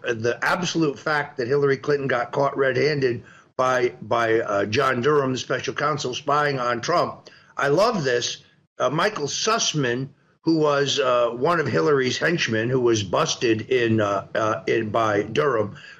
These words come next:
complains about the, uh, prejudicial media, uh, and the politicized charges filed by Durham.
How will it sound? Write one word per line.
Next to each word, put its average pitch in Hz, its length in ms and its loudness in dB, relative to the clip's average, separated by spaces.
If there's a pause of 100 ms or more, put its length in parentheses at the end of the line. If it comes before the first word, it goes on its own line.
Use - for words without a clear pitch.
complains 214 640 2
about 160 520 0
the, 139 360 0
uh, 110 240 0
prejudicial 170 800 2
media, 135 800 2 (260)
uh, 139 340 2
and 147 180 2
the 143 60 0
politicized 156 800 0
charges 143 720 0 (160)
filed 143 560 0
by 120 180 2
Durham. 123 400 0